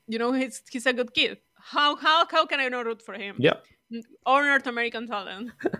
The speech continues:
Speaker 2: Unfortunately, I don't think he'll ever leave C nine, but you're right. He's, he's not the type to, to be controversial, right? Or that doesn't trash
Speaker 1: No.
Speaker 2: talk,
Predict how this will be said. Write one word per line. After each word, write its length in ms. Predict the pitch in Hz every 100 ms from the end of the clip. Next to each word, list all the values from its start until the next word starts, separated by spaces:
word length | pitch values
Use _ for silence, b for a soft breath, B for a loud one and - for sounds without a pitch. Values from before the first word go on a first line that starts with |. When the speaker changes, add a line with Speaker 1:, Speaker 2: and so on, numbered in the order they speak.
| - - - - B B B - -
Speaker 2:
Unfortunately, 920 | 104 151 160 160 180 180 170 156 151
I 60 | 147
don't 140 | 139
think 140 | 147 143
he'll 140 | 135
ever 260 | 135 131 135
leave 320 | 120 120 123
C 200 | - 123
nine, 260 | 117 113 113
but 180 | 113 110
you're 140 | 127
right. 320 | 131 190 190
He's, 400 | 151 165 160 -
he's 380 | - - 156 160
not 340 | 139 147 185 -
the 160 | 143
type 480 | 135 - 135 131 135 -
to, 300 | 127 117 113
to 200 | - -
be 120 | 110 107
controversial, 760 | 113 107 98 110 120 - 92
right? 280 | 90 90 92
Or 140 | 92
that 200 | 92 104
doesn't 280 | 104 101 98
trash 480 | - 123 117 110 - 311
Speaker 1:
No. 60 |
Speaker 2:
talk, 340 | 349 101 95